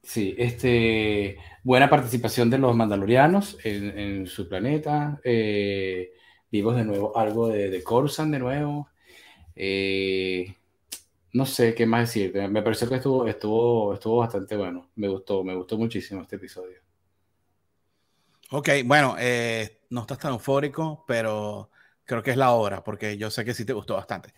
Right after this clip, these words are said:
Speaker 1: Sí, sí, sí.
Speaker 2: Eh, a mí me encantó el capítulo, obviamente, porque, bueno, empiezo con unos aplausos y todo. Me pareció genial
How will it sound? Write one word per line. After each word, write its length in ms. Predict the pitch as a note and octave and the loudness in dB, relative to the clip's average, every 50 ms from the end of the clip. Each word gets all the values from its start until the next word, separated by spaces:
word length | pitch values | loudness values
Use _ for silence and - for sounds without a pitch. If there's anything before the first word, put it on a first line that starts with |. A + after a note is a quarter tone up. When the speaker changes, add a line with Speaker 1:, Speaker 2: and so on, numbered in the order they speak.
| - - - - - - | -20 -18 -18 -16 -14 -8
Speaker 1:
Sí, 160 | - A#2 G2 | -4 -4 -4
sí, 160 | - - E2 | -4 -6 -10
sí. 120 | E2 F2 F2 - | -12 -10 -4 0
Speaker 2:
Eh, 500 | D3+ D3+ D3+ D3+ D3+ D3+ D3+ D3+ E3 - - | 2 4 6 6 6 6 4 4 4 2 2
a 100 | D3 D3 | 2 2
mí 120 | D3 C#3+ C#3+ | 2 2 2
me 80 | D#3+ | 2
encantó 360 | F3+ F3 F#3 D3+ B2+ A2+ C#3 | 2 4 4 4 4 4 2
el 60 | C3 A#2+ | 2 4
capítulo, 500 | - D#3+ C#3 D#3 C#3 B2+ D#3 D#3+ F#3+ G3 | 4 2 4 2 2 2 2 2 2 2
obviamente, 680 | C#3 C#3 C3 C3 C3+ C#3 D3+ C#3+ C#3 C3+ C3 F#3 G3+ - - - | 2 2 2 2 2 2 2 0 0 -2 -2 -4 -4 -6 -6 -4
porque, 440 | C3 B2 A#2 A2 - A#2+ A#2 A2+ | -4 -4 -4 -4 -4 -4 -4 -2
bueno, 180 | A2+ A#2 A#2+ A#2 | -2 -2 -4 -4
empiezo 400 | A2+ G#2 - A#2+ A2+ - - - | -6 -4 -4 -4 4 6 8 8
con 140 | - C#3+ C3 | 8 8 4
unos 160 | A#2+ C3+ D#3 | 2 2 0
aplausos 400 | C#3+ - - - C3+ - D3+ C#3+ | 2 6 6 6 6 4 0 -6
y 60 | C3+ | -4
todo. 340 | B2 C#3 C#3 D3+ D#3+ - - _ | -2 -2 0 -2 -2 -4 -8 _
Me 200 | C3 B2+ B2+ A2+ | -8 -6 -6 -8
pareció 500 | - - B2+ A#2+ A#2+ A2+ - - B2+ B2 | -4 -4 -2 -2 -2 -4 -6 -6 -6 -4
genial 680 | B2 D3+ D3 C#3+ D3+ D3+ D3+ D3+ D3+ D#3 D#3 D3+ - | -2 -2 -2 0 0 2 2 2 2 0 0 -4 -10